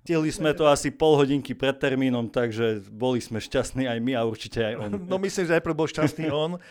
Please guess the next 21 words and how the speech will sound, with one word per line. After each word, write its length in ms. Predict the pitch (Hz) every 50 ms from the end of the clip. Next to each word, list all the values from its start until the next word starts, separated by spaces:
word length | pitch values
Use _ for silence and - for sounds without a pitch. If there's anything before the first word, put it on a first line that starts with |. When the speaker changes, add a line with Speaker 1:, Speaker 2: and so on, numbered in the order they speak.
| - - - 202
Speaker 2:
Ehm, 640 | 202 156 143 139 151 151 131 131 139 139 143 143 151 -
asi 240 | 165 156 - - 160
skúsime 400 | - - - 170 - 185 180 160
taký 240 | - 151 - - 143
krátky 400 | - 143 135 143 156 - - 151
súhrn. 840 | 120 - - 143 143 147 151 156 156 156 156 156 151 147 143 135 120
Najprv 400 | 117 127 143 143 143 - 135 131
otázka, 720 | 143 139 139 139 139 143 139 - - 151 147 143 147 139 - _ _ _ _ _ _ _ _ _
mm, 400 | - 131 127 127 127 127 117 -
pre 160 | - 139 139
vás, 320 | 139 135 135 127 - - - 139 135 127
priatelia, 540 | - 135 131 131 131 - 143 135 131 120 107
čo 100 | - 131
všetko 240 | - - - - 160
sa 160 | - - 139
mohlo 240 | 147 151 147 143 127
stať, 400 | - - 143 131 120 - 120 - - _ -
ak 240 | 120 120 117 113 113
by 240 | 123 123 120 120
nemal 560 | 113 120 143 185 170 131 113 107 104 98 98 _
podozrenie. 640 | - 120 113 117 117 110 117 113 113 113 107 107